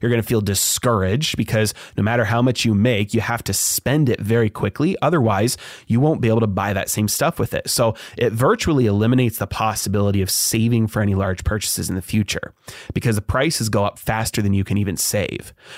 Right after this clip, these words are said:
Right now, at least for people who save in U S dollars, yes, over long periods of time, it erodes your purchasing power. But for a lot of people, you still have the opportunity to save up significant sums of money if you want to and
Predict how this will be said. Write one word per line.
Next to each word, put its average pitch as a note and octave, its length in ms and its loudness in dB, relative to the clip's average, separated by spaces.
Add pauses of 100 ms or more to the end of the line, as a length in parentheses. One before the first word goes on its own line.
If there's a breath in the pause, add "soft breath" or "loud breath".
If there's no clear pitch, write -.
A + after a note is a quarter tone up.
(120 loud breath)
Right C#3 200 2
now, G3 200 2
at G#3 140 0
least A2 240 2
for A2 160 -2
people G#2+ 400 0
who G2+ 100 2
save G2+ 380 0
in G2+ 120 2
U G2 120 2
S G2 160 0
dollars, G2 480 0
yes, C3+ 420 2
over G#2+ 220 0
long G#2 320 0
periods G2+ 320 0
of F#2 80 -4
time, G2 240 0
it G2+ 100 2
erodes G2 320 0
your G#2 80 -4
purchasing A2+ 480 -2
power. F#2+ 380 -2 (360 loud breath)
But - 280 -2 (160 loud breath)
for D#3+ 180 0
a C3 140 2
lot E3+ 400 4
of C3 120 -4
people, G#2 320 -2
you A#2+ 140 2
still A#3+ 420 0
have A#2+ 200 0
the G#2 100 0
opportunity G2 600 -2
to G2+ 100 -4
save F#2+ 400 -2
up G2+ 220 -2
significant G2+ 640 -2
sums G2 300 0
of G2 80 0
money F#2+ 320 0
if C3+ 200 -2
you A2+ 80 2
want A2 360 0
to G2 260 -2 (340 loud breath)
and G#2+ 380 0